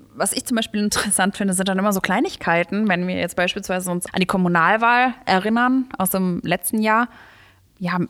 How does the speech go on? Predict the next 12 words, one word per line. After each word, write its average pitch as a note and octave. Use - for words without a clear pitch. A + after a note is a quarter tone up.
jetzt -
nur G3
mal G3+
Beispiel G3
Blick -
Alsfeld, A3
wo F3+
wir F3+
ja F3
wirklich F#3
eine F3+
extreme G3